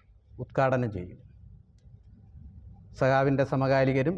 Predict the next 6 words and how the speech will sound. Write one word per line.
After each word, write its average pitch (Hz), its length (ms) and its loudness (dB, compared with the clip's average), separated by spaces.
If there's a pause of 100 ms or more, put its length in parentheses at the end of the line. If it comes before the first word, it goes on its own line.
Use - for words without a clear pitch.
സഹപ്രവർത്തകരും 135 840 2
സുഹൃത്തുക്കളുമായിട്ടുള്ള 131 880 2 (1500)
ആളുകളതിൽ 127 480 4 (300)
പങ്കെടുക്കും. 120 500 0 (1800)
പതിനാറാം 156 600 6
തീയതി 151 240 2